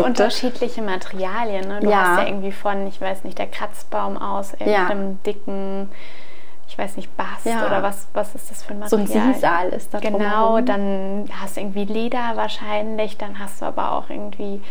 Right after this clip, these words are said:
Speaker 2: Metall und
Speaker 1: Baumwolle, Metall, Plastik,
Speaker 2: Ja,
Speaker 1: Hornbiss, ne?
Speaker 2: Füllmaterialien,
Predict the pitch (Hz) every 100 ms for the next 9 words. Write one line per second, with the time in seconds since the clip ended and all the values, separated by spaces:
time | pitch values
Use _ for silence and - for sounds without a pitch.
0 | - - 208 208 190 180 180 196 202 190
1 | 190 202 185 196 214 208 214 214 208 -
2 | - 214 214 214 214 - 220 220 - -
3 | 214 214 - - - - - 202 214 226
4 | 247 247 233 208 214 196 190 190 196 190
5 | 190 190 190 185